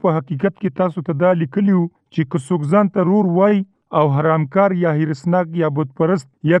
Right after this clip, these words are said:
کنزلمار یا شرابي یا ظالم وي، نو د هغه سره ناسته پاسته مه کوئ، بلکې د داسې کس سره ډوډۍ قدرې هم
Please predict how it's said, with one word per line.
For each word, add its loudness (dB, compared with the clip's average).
کنزلمار 0
یا 2
شرابي -2
یا 4
ظالم 2
وي، 0
نو 0
د 4
هغه 0
سره 0
ناسته -4
پاسته -2
مه 0
کوئ، -2
بلکې 0
د -4
داسې 2
کس -4
سره 2
ډوډۍ 4
قدرې 0
هم 2